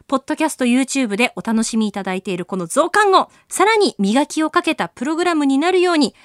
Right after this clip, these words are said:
私も精進してまいります。さあ、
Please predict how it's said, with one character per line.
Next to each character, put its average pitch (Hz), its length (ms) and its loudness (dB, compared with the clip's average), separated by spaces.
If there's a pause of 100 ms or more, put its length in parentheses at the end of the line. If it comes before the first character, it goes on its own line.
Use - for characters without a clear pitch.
(120)
私 190 280 -6
も 254 300 4
精 196 220 -8
進 175 180 -8
し - 40 -14
て 202 80 -8
ま 196 140 0
い 214 40 0
り 233 60 2
ま 254 160 6
す。 - 200 -4 (760)
さ 247 540 2
あ、 - 20 -20